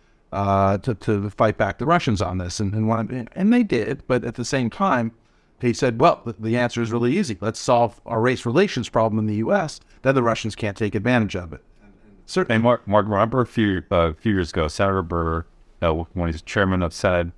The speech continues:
Speaker 2: uh, Intelligence, uh, at a hearing, recounted a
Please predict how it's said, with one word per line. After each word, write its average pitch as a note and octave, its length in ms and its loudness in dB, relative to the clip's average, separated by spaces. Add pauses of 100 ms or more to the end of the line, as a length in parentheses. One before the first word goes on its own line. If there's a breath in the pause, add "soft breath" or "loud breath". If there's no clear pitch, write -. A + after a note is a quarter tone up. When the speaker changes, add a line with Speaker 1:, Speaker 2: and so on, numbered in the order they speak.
(120)
Speaker 2:
uh, D#2+ 220 -2
Intelligence, E2 840 -2 (760)
uh, D#2 360 2 (400)
at G#2 160 4
a A#2 60 0
hearing, F2 480 0 (420)
recounted G#2 880 0
a F2+ 460 0